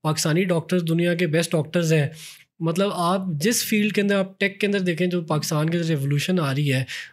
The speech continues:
और जो अब हमारे पास एक मोमेंटम बन रहा है, ये इंशाल्लाह in a few years आप देखेंगे कि we will be the next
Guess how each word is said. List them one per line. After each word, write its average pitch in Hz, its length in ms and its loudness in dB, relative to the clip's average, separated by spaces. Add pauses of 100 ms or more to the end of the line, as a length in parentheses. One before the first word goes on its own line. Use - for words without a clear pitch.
(120)
और 165 160 0
जो 165 280 0
अब 170 220 0
हमारे 160 280 0
पास 160 340 -2
एक 160 100 -2
मोमेंटम 147 420 2
बन 156 260 2
रहा 156 120 2
है, 110 100 -2 (380)
ये 180 320 2
इंशाल्लाह 180 640 0
in 170 160 -4
a 180 120 2
few 185 340 0
years 165 200 2 (480)
आप 156 80 0
देखेंगे 180 640 2
कि 185 420 0
we 185 320 2
will 190 180 0
be 180 220 0
the 165 240 2
next 160 380 -2